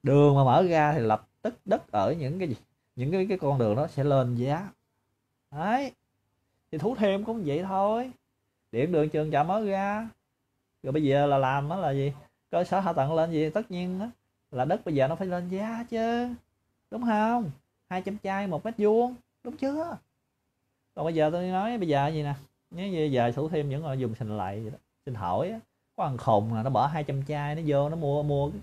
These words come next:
cái đất sình lầy đó không vậy? Nó hỏi nhiều đó thôi. Sao các người giết mà cái người ngáo quá, ngu quá. Rồi cộng thêm một số kẻ mà có lẽ là cái lòng tham hai trăm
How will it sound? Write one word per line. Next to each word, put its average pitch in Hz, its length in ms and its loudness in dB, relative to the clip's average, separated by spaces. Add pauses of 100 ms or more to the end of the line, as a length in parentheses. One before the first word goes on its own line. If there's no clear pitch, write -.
cái 98 120 -4
đất 101 160 -4
sình 113 260 -4
lầy 92 300 -2
đó 151 120 -6
không 143 160 -4
vậy? 120 100 -6 (840)
Nó 139 80 -12
hỏi 117 280 0
nhiều 151 300 -2
đó 165 100 -2
thôi. 147 420 -2 (1300)
Sao 143 80 -10
các 175 140 -6
người 110 240 0
giết 175 320 0
mà 131 120 -2
cái 185 140 -2
người 127 220 -2
ngáo 262 400 -2 (100)
quá, 370 80 2
ngu 226 460 6
quá. 302 360 2 (1700)
Rồi 120 80 -4
cộng 123 180 0
thêm 185 140 2
một 147 80 2
số 240 220 2
kẻ 117 260 -2
mà 170 60 -8
có 220 100 -2
lẽ 160 280 0
là 165 80 -4
cái 170 120 -2
lòng 110 180 0
tham 156 240 -6
hai 156 160 -6
trăm 156 200 -8